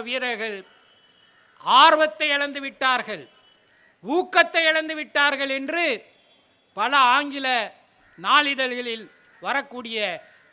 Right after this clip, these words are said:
செய்திகள் சொல்கிறது. பாலஸ்தீன மக்கள்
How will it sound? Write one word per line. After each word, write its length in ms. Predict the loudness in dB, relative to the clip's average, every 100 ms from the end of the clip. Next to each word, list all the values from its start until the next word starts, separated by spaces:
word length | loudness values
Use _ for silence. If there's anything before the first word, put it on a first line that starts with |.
| -10
செய்திகள் 560 | -4 -2 -2 -4 -4 -8
சொல்கிறது. 460 | -14 -16 -16 -18 -20 _ _ _ _ _ _ _ _ _ _ _ -6
பாலஸ்தீன 600 | 2 4 2 -4 -10 -10 -8 -10
மக்கள் 360 | -8 -8 -8